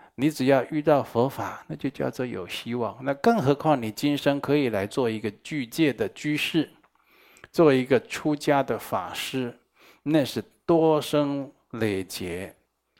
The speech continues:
非常难以值遇、难以具足的因缘，才能走到这一步来。嗯，所以你已经走到这一步来了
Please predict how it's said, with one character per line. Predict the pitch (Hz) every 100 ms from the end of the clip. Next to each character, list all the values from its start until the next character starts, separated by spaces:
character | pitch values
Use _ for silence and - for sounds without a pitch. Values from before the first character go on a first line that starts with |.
| _
非 | - 175 175
常 | 165 117 92 98 104 _ _ _ _ _
难 | - 120 135
以 | 107
值 | - - 98 117
遇、 | 175 180 - _ _
难 | 113 120
以 | 135 107 _ _ _ - - _
具 | - 226 208
足 | 135 104 104
的 | 101
因 | 123 117
缘， | 113 90 87 _ _
才 | - 113
能 | 113
走 | 113 95
到 | 117
这 | 104 113
一 | 90
步 | 87 98 82
来。 | - - - _ _ _ _ _ _ _ _ -
嗯， | 139 131 - - - - -
所 | 196
以 | 208
你 | 175 175
已 |
经 | 196
走 | 170
到 | 151 180
这 | 175
一 | 175
步 | 160 180
来 | 147 113
了 | 113 117